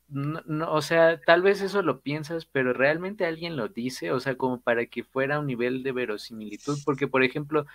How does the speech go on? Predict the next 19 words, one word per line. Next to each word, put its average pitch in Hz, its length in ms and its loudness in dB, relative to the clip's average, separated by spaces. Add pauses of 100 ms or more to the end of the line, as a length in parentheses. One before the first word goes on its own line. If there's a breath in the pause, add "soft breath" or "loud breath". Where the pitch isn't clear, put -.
(240 soft breath)
yo 175 120 4
creo 202 180 8
que 190 100 6
una 180 240 2
de 156 80 4
las, 127 300 -2
de 131 100 0
los 123 460 0
intentos, 143 640 -2
e 123 100 0
irónicamente 127 540 -2
es - 100 -10
a 139 40 -6
lo 123 40 -6
que 123 80 -14
se - 100 -14
refiere 131 240 -4
la 123 120 -4
película 139 460 -4